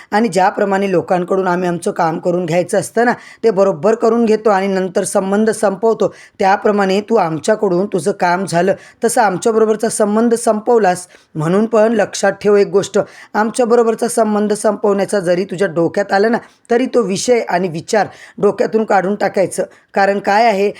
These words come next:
आमच्याबरोबर संबंध संपवणं तुला महागात पडू शकतं. आम्हाला तर माहीतच आहे की खरी तन्वी कोण आहे आणि खरी बबली कोण आहे. आता सगळं नक्की काय आहे ते मग जर उगाच कोणाला सांगितलं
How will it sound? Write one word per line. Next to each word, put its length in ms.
आमच्याबरोबर 580
संबंध 460
संपवणं 580
तुला 280
महागात 400
पडू 220
शकतं. 340
आम्हाला 320
तर 120
माहीतच 460
आहे 100
की 180
खरी 180
तन्वी 320
कोण 340
आहे 100
आणि 140
खरी 200
बबली 300
कोण 360
आहे. 80
आता 280
सगळं 340
नक्की 240
काय 360
आहे 160
ते 220
मग 240
जर 160
उगाच 380
कोणाला 320
सांगितलं 480